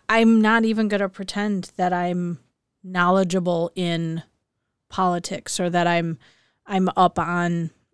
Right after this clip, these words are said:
all that stuff. I, I think I put my foot in my mouth all the time. I, I know what my, my heart feels, but I don't always know how to,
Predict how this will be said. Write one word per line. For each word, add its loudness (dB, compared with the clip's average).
all 2
that -2
stuff. -6
I, -6
I -2
think -4
I 0
put -6
my -4
foot -2
in -2
my 0
mouth 0
all 2
the -2
time. -4
I, -4
I 2
know 6
what 4
my, 2
my -2
heart -2
feels, 0
but 6
I 8
don't 6
always 4
know 4
how 0
to, 0